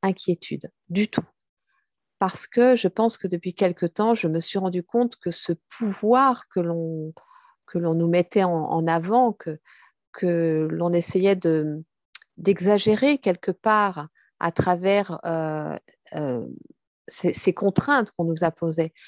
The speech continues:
Vous savez, plus on impose de contraintes aux gens, plus les gens ont l'impression qu'on les prive de liberté. Et, et du coup, le fait d'imposer ces contraintes, c'est une façon de dire, « Regardez, c'est nous qui avons le pouvoir, c'est pas vous.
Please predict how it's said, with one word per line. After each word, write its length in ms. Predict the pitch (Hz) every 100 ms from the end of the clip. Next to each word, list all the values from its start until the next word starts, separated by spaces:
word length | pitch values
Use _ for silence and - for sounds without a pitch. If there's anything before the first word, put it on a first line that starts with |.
| - _
Vous 80 | -
savez, 260 | 180 208 247
plus 220 | - 202
on 100 | 190
impose 380 | 175 - 185 175
de 80 |
contraintes 560 | 165 185 175 - 190 -
aux 160 | 170 170
gens, 300 | 165 220 247
plus 200 | - 170
les 140 | 170
gens 200 | 170 202
ont 40 | 175
l'impression 460 | 160 175 170 196
qu'on 120 | -
les 120 | 165 160
prive 280 | - 202
de 120 | 175 165
liberté. 680 | 160 156 160 - 262 269 _ - - -
Et, 300 | - 175 196
et 40 | 185
du 160 | 180
coup, 200 | 180 -
le 120 | 254 185
fait 200 | - 196
d'imposer 460 | 185 180 185 190
ces 160 | - 175
contraintes, 460 | 175 170 - 277
c'est 120 | 262 175
une 80 |
façon 320 | 165 170 - 233
de 100 | 175
dire, « 260 | 190 190 _
Regardez, 640 | 175 196 190 202 277 247 _ _
c'est 240 | - - 196
nous 320 | 233 320 339
qui 160 | -
avons 180 | 170 165
le 60 | 165
pouvoir, 480 | - 170 175 175 -
c'est 200 | - 302
pas 220 | 220 202
vous. 260 | 233 311